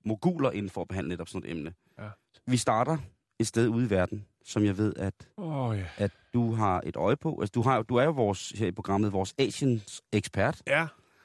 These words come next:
Speaker 1: Det er
Speaker 2: elsker
Speaker 1: dig.
Speaker 2: det. Jeg
Speaker 1: Det er
Speaker 2: elsker, øh, at få titlen ekspert.
Speaker 1: Og vi fik jo også i mandags diskuteret... Øh,
Speaker 2: Jeg lægger
Speaker 1: vores
Speaker 2: lige nøglerne
Speaker 1: skille.
Speaker 2: til mine lejligheder her.
Speaker 1: Det er i orden.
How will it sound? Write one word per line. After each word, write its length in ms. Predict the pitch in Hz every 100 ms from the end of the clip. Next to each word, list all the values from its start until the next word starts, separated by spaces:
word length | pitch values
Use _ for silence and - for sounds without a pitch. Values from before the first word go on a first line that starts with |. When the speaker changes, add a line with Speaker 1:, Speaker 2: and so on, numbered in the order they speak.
| -
Speaker 1:
Det 120 | -
er 40 | 107
Speaker 2:
elsker 220 | 170 -
Speaker 1:
dig. 100 | -
Speaker 2:
det. 180 | 123 120
Jeg 120 | - -
Speaker 1:
Det 80 |
er 40 | 113
Speaker 2:
elsker, 340 | 107 - 151
øh, 260 | 127 113 113 -
at 100 | -
få 220 | 139 135
titlen 520 | - 143 123 131 117 - -
ekspert. 600 | 98 - - 104 110 -
Speaker 1:
Og 80 | 107
vi 60 |
fik 200 | 107 117
jo 100 | 104
også 180 | 107 -
i 20 |
mandags 320 | 117 110 123 -
diskuteret... 640 | 110 113 - 107 113 107 101
Øh, 80 | 95
Speaker 2:
Jeg 360 | 85 _ -
lægger 180 | 123 135
Speaker 1:
vores 140 | 139 139
Speaker 2:
lige 100 | 127
nøglerne 240 | 123 139
Speaker 1:
skille. 80 | 139
Speaker 2:
til 160 | 135 127
mine 140 | 117
lejligheder 480 | 110 117 131 127 120
her. 180 | 117 120 - _
Speaker 1:
Det 80 | 110
er 20 | 110
i 60 |
orden. 300 | 98 69 104